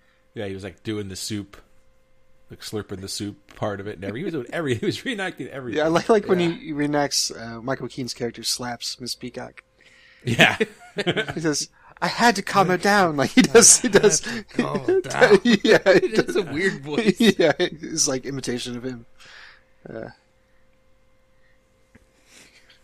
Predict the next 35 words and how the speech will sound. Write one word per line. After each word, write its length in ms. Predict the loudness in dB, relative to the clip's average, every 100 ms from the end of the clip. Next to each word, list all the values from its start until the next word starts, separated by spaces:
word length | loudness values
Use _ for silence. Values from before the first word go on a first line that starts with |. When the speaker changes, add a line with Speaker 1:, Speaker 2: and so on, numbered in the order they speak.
| -14 -12
Speaker 1:
All 60 |
right. 320 | -6 -8 -4 -2
Well, 260 | -2 -2 -10 -16
Scott, 380 | -2 0 0
number 180 | -4 -4
one. 400 | -2 -2 -6 -14 -12 -2
Speaker 2:
Number 140 | 4
one 240 | 4 2
is 380 | -4 -10 -8 -8
the, 340 | -6 -4 -4 -6
the, 500 | -6 -8 -8 -12 -16 _ _ _ _
all 100 | 0
the 80 | 4
reveals, 420 | 4 2 0 -2
just 260 | -4 -4 -4
the, 80 | -8
the 120 | -14
frantic 420 | -2 0 0 -4
pace. 480 | -6 -4 0 0 -2 _ _ _ _ _
How 260 | 2 2 2
he 80 |
goes 240 | 2 2 2
through 100 | -2
the 80 | 2
whole 160 | 2
thing, 420 | 2 0 0 -4
and 100 | -8
they're 140 | -4 2
already 300 | 2 2 -4 -8 -2
literally 340 | 0 2 -2
running 340 | -2 -2 -2 -6
from 180 | -8
room 140 | -6 -6
to 80 | -6
room, 360 | -6 -6 -8